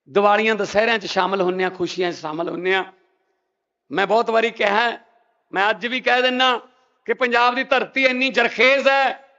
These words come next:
ਪੰਜਾਬ ਦੀ ਧਰਤੀ ਇੰਨੀ ਉਪਜਾਊ ਹੈ, ਜੋ ਵੀ ਬੀਜਣਾ ਹੋਵੇ ਬੀਜ ਸੁੱਟ ਦਿਓ,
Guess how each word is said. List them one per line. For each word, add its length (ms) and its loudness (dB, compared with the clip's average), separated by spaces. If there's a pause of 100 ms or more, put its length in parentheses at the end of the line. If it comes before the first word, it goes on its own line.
(260)
ਪੰਜਾਬ 360 2
ਦੀ 80 -2
ਧਰਤੀ 360 2
ਇੰਨੀ 240 2
ਉਪਜਾਊ 520 2
ਹੈ, 300 0 (640)
ਜੋ 400 8
ਵੀ 160 2
ਬੀਜਣਾ 440 0
ਹੋਵੇ 240 6
ਬੀਜ 400 -4
ਸੁੱਟ 260 -6
ਦਿਓ, 480 2